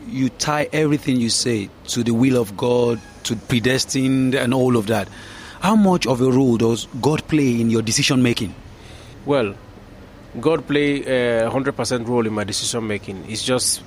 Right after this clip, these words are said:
Speaker 2: because we cannot really hear, like, phone call we make directly, that you hear a phone call from God. If not, uh, I will wait for every phone call from God to make my decision. But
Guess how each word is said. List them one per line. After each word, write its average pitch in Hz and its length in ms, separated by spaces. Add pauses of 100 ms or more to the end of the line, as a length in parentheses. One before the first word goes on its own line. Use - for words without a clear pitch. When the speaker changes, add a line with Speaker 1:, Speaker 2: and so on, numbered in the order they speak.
Speaker 2:
because 113 340
we 113 120
cannot 117 440
really 117 340
hear, 107 420 (120)
like, 104 280
phone 131 260
call 123 220
we 117 120
make 117 300 (100)
directly, 117 500 (460)
that 120 140
you 113 100
hear 123 380
a 120 60
phone 127 200
call 117 220
from 104 220
God. 104 200
If 131 180
not, 120 280 (640)
uh, - 40
I 107 300
will 107 160
wait 131 220
for 117 140
every 117 240
phone 110 220
call 104 200
from 101 260
God 107 180 (300)
to - 80
make 117 240
my 110 120
decision. 98 460 (140)
But 127 140